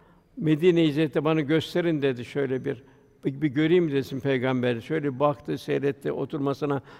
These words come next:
kalkmasına, konuşmasına, "Bu yüz yalan söylemez." dedi.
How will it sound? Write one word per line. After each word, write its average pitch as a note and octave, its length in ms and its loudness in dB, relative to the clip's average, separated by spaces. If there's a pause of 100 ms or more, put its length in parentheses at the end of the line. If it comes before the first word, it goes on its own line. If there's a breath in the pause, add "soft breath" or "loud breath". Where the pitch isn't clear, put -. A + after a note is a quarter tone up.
(120)
kalkmasına, C#3 560 -2
konuşmasına, C#3 840 -4 (480 soft breath)
"Bu D#3 100 0
yüz D3 220 0
yalan C3+ 220 4
söylemez." A2+ 540 -6
dedi. F2 180 -18